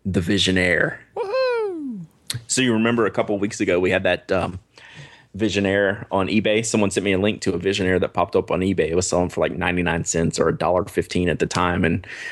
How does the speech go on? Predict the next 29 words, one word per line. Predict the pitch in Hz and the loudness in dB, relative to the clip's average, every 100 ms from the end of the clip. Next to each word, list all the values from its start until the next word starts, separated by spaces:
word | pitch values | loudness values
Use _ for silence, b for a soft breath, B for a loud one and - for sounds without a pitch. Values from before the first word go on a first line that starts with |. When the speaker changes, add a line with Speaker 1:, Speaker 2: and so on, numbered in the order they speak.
| B B | B B
Speaker 1:
we | 98 | 0
all | 90 | 2
got | 92 87 | 2 0
a | |
huge, | - 113 113 98 | -2 0 0 2
huge | 104 92 - | 0 0 0
kick | 104 92 | 0 0
of | |
that, | - 87 - - | -2 -4 -6 -4
kick | 123 - | -2 0
out | 85 | 0
of | 85 | 0
that. | 80 76 - - | 0 -2 -6 -2
Well, | 92 | 0
guess | 90 92 - | 0 -2 0
what? | 82 - - _ _ _ - B B B B | -2 -2 -16 _ _ _ -20 B B B B
The | 90 104 92 90 90 - 110 | -4 0 0 0 -4 -10 -4
guy | 95 90 107 101 | 0 2 2 2
who | 120 | -2
put | 104 104 90 - - - - | -2 0 0 -2 -12 -20 -4
the | 90 | -2
post | 117 101 - 80 | 0 0 0 -2
up, | 82 - - _ _ - | -2 -4 -12 _ _ -4
the | 90 82 - | -2 -2 -2
eBay | 104 87 90 87 95 - _ _ - | 0 2 2 0 -4 -20 _ _ -2
post | 85 92 | 0 0
for | - | 0
the | 90 | 2
Visionaire | 92 87 90 90 87 | 2 2 2 2 0